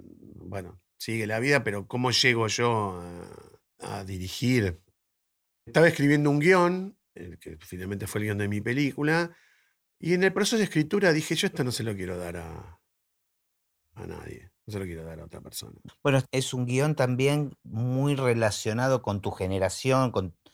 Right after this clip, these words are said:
Speaker 2: con tu
Speaker 1: Sí.
Speaker 2: momento, digo. Me parece que
Speaker 1: Sí.
Speaker 2: también era importante que quien dirija esa película tenga una identificación, ¿no? Con, con
Speaker 1: Sí, su-, sí, sí, obviamente, y también que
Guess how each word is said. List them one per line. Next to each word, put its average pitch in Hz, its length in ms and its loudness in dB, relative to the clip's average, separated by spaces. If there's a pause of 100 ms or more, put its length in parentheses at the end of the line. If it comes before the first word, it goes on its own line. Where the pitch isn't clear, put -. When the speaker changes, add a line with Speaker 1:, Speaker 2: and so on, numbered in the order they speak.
(280)
Speaker 2:
con 95 140 0
tu 123 140 6
Speaker 1:
Sí. 107 60 2
Speaker 2:
momento, 113 560 4
digo. 98 180 4
Me 98 120 0
parece 127 320 4
que 123 80 4
Speaker 1:
Sí. 107 60 0
Speaker 2:
también 143 460 6 (400)
era 123 200 2
importante 123 800 4
que 107 400 4
quien 110 280 2
dirija 123 440 2
esa 117 220 4
película 123 800 4 (260)
tenga 120 200 4
una 117 160 4
identificación, 101 1040 2
¿no? 120 140 2
Con, 113 320 2
con 92 640 -4 (140)
Speaker 1:
Sí, 233 480 2
su-, - 240 -4
sí, 147 440 2
sí, 143 280 6
obviamente, 165 1000 4
y 110 140 -4
también 135 420 -2
que 110 320 -2